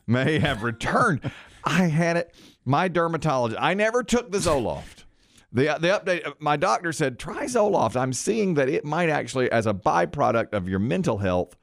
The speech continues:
<laughs> help your painful rectal itch." And, but I, everything in my being, once I got the pill, said, "Don't take it because I would lose my edge."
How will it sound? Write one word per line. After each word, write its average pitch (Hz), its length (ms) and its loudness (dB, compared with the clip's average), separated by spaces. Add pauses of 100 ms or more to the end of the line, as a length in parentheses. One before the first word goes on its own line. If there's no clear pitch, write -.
(260)
<laughs> - 320 -8
help 165 420 2
your 113 220 -2
painful 127 500 0
rectal 120 500 -2
itch." - 560 -2 (320)
And, 117 160 -2
but 131 260 -2
I, 147 360 4
everything 147 460 0
in 139 120 -2
my 123 180 2
being, 117 440 0
once 107 240 -2
I 104 80 0
got 110 260 0
the 101 80 -4
pill, 95 320 2
said, 85 220 -4
"Don't 104 260 0
take 90 220 0
it 87 100 -2
because 90 200 -2
I 87 60 2
would 82 120 -2
lose 82 220 0
my 98 100 -2
edge." 110 460 -4